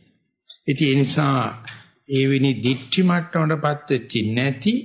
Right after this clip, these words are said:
චිත්ත මට්ටමක් අපි කවුරු තුලත් තියෙනවා.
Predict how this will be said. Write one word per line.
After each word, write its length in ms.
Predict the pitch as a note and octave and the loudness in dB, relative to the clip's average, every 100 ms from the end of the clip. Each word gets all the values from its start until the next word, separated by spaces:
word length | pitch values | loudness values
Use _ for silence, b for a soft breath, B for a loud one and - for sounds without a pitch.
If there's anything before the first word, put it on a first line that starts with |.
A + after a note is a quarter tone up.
| - | -4
චිත්ත 380 | - F3+ F#3 - | 0 0 -2 0
මට්ටමක් 640 | A#3 B2+ G#2+ - F2+ A#2+ - - - _ _ _ _ | 2 2 0 -4 0 -2 -2 -10 -20 _ _ _ _
අපි 200 | - C3+ | -4 -2
කවුරු 320 | E3 C#3 D3 F3 | 2 2 2 2
තුලත් 300 | F3+ F#3+ F#3+ | 2 2 -2
තියෙනවා. 560 | - - - - B | -8 -8 -12 -14 B